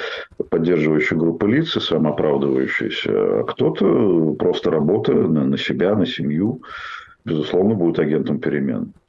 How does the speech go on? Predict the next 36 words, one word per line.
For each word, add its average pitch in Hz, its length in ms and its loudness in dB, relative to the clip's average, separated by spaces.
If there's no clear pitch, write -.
Просто, 73 380 -2
э, 87 840 0
как - 300 -6
вот - 140 -4
в - 40 -14
позднем 76 300 0
Советском 80 360 0
Союзе, 107 460 0
э, 76 840 0
люди 78 360 -2
переходят 82 400 0
в - 40 -8
фазу 87 300 2
ожидания, 80 680 0
э, 73 460 0
ожидания 87 440 2
этих - 160 -8
перемен. 73 300 -2
Сами 87 320 0
они 80 140 2
не 80 80 2
могут 78 300 -2
их - 120 -8
подтолкнуть 82 500 -2
и 101 40 0
не 92 100 2
хотят 90 420 -2
этого 82 180 -2
делать, 76 280 -2
потому - 300 -10
что - 160 -12
для 76 140 -6
них 69 200 -8
лично 76 280 -6
это 69 160 -8
рискованно. 110 560 -4